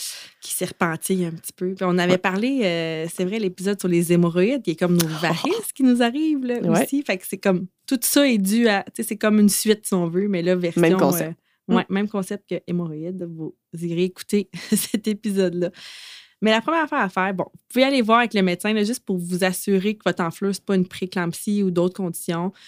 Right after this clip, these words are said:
Speaker 1: euh, puis qu'il y a pas de caillots aussi qui pourraient apparaître dans le membre inférieur. C'est, ça peut arriver, là, des thromboses, là, dans,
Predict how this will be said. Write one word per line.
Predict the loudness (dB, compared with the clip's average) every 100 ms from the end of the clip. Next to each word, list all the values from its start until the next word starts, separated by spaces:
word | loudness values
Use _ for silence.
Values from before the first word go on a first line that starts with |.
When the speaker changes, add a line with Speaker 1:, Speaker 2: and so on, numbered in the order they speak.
| -20 -20 -8 -2
Speaker 1:
euh, | 0 0 -2 -2
puis | -4
qu'il | -4
y | -2
a |
pas | -2
de | -4
caillots | 0 2 2 2
aussi | -2 -6 -12
qui | -16
pourraient | -10 -6 -4
apparaître | -4 -6 -6 -4 -4
dans | -4
le |
membre | -4 -4 -4
inférieur. | -8 -8 -4 -4 -4 -6
C'est, | -8 -12 -14 _ _ _ _ _ _
ça | -8 -6
peut | 0
arriver, | 0 0 -2 -2 -2
là, | -2 -4 -6 -8
des | -10 -14
thromboses, | -8 -6 -4 -4 -6
là, | -10
dans, | -10 -12 -14